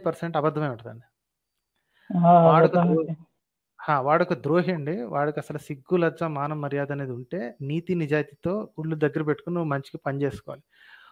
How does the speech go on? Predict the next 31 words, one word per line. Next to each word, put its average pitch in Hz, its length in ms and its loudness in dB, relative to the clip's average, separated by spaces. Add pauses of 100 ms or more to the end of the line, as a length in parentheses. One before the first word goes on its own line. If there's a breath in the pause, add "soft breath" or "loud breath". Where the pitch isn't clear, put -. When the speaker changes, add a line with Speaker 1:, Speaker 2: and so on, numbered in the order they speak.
(180)
Speaker 1:
వాడు, 165 320 6
వాడి 170 240 4
దిర-, 143 360 0
దిక్కుమాలిన 180 580 2
బొమ్మ 151 300 2
ఒకటి 160 180 2
తయారు 147 260 2
చేశాడు, 147 300 -4
దరిద్ర 139 400 0
బొమ్మ, 151 340 -2 (120)
చూస్తేనే 175 300 -2
ఇరిటేషన్ 160 380 0
వస్తుంది. 139 260 -10
మా 143 120 -6
హనుమంతుడు, 170 460 0 (300)
బంగారం 180 440 4
లాంటి 175 240 0
హనుమంతుడిని 170 720 -2
తీసుకెళ్లి 165 420 -8
కోతిలాగా, 170 440 2
పిచ్చి - 240 -14
కోతిలా 175 300 2
తయారు 151 240 2
చేసి 147 200 -6
అమ్ముకుంటున్నాడండి 151 600 -4
వాడు. 120 160 -14 (1000)
నాస్తికుడినైనా 190 640 2
నాకు 170 320 0
ఇరిటేషన్ 170 380 -4
వస్తుంది. 90 320 -16 (1200)
ఆ? 180 160 -6